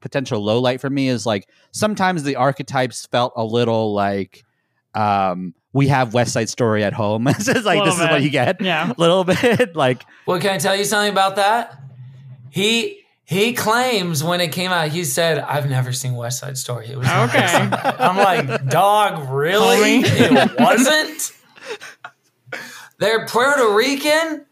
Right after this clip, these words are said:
Speaker 3: and it's Romeo and Juliet, and it's not based on <laughs> West Side Story. All right. On some days, that is my favorite song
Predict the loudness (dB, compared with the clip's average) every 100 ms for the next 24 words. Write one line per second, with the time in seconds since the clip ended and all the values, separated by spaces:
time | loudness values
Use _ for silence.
0 | _ -2 0 0 0 0 2 2 0 2
1 | 2 2 2 2 0 -2 -2 -2 -2 -2
2 | 0 2 2 0 0 0 0 -2 -2 0
3 | 0 0 -4 -4 -6 -6 -4 -2 -4 -4
4 | -6 -8 -8 -10 -12 -18 -20 -20 _ -4
5 | 0 0 0 2 2 2 0 -2 -2 -2
6 | -2 -2 0 -2 -4 -10 -8 -6 -6 -12